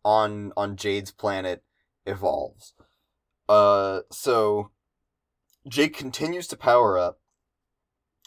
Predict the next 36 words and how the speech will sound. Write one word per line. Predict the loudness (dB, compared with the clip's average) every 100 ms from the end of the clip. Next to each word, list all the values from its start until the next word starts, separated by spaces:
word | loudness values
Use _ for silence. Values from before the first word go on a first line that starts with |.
| _ -16
Jade | -4 0 2 2 -2
decides | -6 0 4 6 4 -2 -12
to, | -10 -6 -2
uh, | 0 2 0 -2 -6 _ _ _ _ _ -20
to | -10
do | -8
the | -4
Dragon | 4 4 4 2
Ball | 4 4
thing | 2 -2 -2 -4 -8 -14 -20 _ _ _
and, | -6 -6 -6
and | -12 -8
get | 0 2
her | 4
own | 4 4 -2 -12 -2
big | 2 4
orb | 4 2
of | 0
energy | 0 0 -4 -6 -6
and, | -6 -8 -12
and | 0
try | 2
to | 2
fight | 2 2 2
the | -2
big | -4 0
orb | -2
of | -2
energy | -2 -2 -4
with | -6 -2
the | 0
other | 0
big | 0 0
orb | 0 0
of | -2
energy. | -4 -4 -8 -10 -12